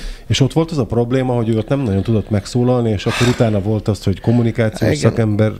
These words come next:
Speaker 2: Na most,
Speaker 1: is
Speaker 2: ö,
Speaker 1: bevontak, meg nem tudom.
Speaker 2: Igen, az is a, természetesen az akkori munkám miatt sokat repültem,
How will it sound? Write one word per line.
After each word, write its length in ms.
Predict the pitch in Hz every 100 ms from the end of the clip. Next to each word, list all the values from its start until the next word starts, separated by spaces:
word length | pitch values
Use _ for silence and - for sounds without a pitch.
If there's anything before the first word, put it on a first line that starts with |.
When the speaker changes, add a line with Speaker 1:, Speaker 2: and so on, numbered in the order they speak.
| -
Speaker 2:
Na 80 | 85
most, 260 | - -
Speaker 1:
is 280 | 156 - - 120
Speaker 2:
ö, 60 |
Speaker 1:
bevontak, 500 | 107 107 110 113 110
meg 120 | 95 90
nem 140 | 101
tudom. 460 | - 117 110 95 87
Speaker 2:
Igen, 320 | 190 175 165 156 -
az 320 | - - 160
is 160 | 160 -
a, 100 | 143 - - - -
természetesen 600 | 165 160 151 143 131 147
az 240 | 139 139
akkori 280 | 156 156 139
munkám 340 | 147 147 135 131
miatt 160 | 120
sokat 340 | - 151 120 147
repültem, 520 | 139 135 127 143